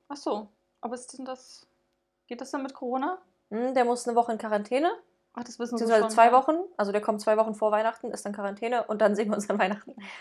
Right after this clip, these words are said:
Speaker 1: Was
Speaker 2: Wenn der
Speaker 1: für ein
Speaker 2: Test
Speaker 1: Stress.
Speaker 2: negativ ist. Ja, aber nimmt er in Kauf, um sie zu sehen.
Speaker 1: Das ist voll süß.
Speaker 2: Finde ich auch süß.
Speaker 1: Der Geist der Weihnacht.
Speaker 2: Ja. Und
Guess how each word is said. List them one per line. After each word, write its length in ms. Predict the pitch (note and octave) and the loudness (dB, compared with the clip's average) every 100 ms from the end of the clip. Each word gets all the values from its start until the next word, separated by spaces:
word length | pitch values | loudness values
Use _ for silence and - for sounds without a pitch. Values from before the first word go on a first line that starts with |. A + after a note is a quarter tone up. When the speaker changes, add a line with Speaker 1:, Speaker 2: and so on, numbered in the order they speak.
| - | -8
Speaker 1:
Was 100 | A3+ | 4
Speaker 2:
Wenn 60 | A3 | 8
der 100 | G#3+ | 10
Speaker 1:
für 60 | A3+ | 10
ein 60 | |
Speaker 2:
Test 40 | A3 | 6
Speaker 1:
Stress. 140 | - | 8
Speaker 2:
negativ 320 | F4+ F#3+ G3 | 8 8 -2
ist. 300 | F3+ F#3+ - _ | -2 -6 -8 _
Ja, 360 | - F3+ F#3+ G3+ | -2 2 6 6
aber 300 | D#3+ F3+ F#3 | 2 -2 -8
nimmt 200 | A3 D#4+ | -4 0
er 140 | C4 A#3+ | 2 0
in 100 | A#3 | 6
Kauf, 300 | B3 A#3+ A3 | 8 8 4
um 120 | G#3+ | -6
sie 140 | G#3+ | -6
zu 140 | G#3 F3 | -8 -8
sehen. 320 | D#3+ E3+ G3+ | -6 -8 -12
Speaker 1:
Das 160 | A3+ G3+ | -14 -14
ist 100 | G#3+ | -12
voll 220 | - A3+ | -6 -6
süß. 300 | A3 A3 - | -6 -14 -18
Speaker 2:
Finde 200 | - G3 | -8 -8
ich 100 | - | -4
auch 140 | F3 F3 | -2 -2
süß. 300 | F3 F3+ F3 | -4 -8 -6
Speaker 1:
Der 80 | A#3+ | -6
Geist 260 | A#3 A3 | -6 -4
der 80 | A3 | -4
Weihnacht. 400 | G#3+ A3 A3 _ - | -4 -4 -10 _ -10
Speaker 2:
Ja. 440 | B3 A3+ G#3 G#3 _ _ - - _ | -2 2 2 0 _ _ -20 -20 _
Und 320 | - A#3 G#3+ | -2 -2 -2